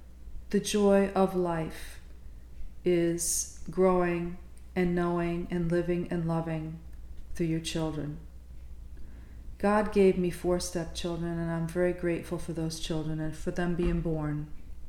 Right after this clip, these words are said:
that their mother chose life. My mother chose life. I,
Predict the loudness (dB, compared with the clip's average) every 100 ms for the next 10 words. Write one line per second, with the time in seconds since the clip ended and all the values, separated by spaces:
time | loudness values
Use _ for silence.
0 | -12 -14 -14 -8 -8 -6 -4 2 6 6
1 | 6 6 4 4 4 4 4 2 2 2
2 | 0 -2 -12 -14 -14 -12 -10 -10 -12 -14
3 | -12 -8 2 6 8 8 6 4 2 0
4 | 0 2 2 0 0 0 -2 -4 -8 -10
5 | -14 -14 -14 -14 -14 -14 -14 -14 -12 -12
6 | -12 -8 -4 0 2 2 0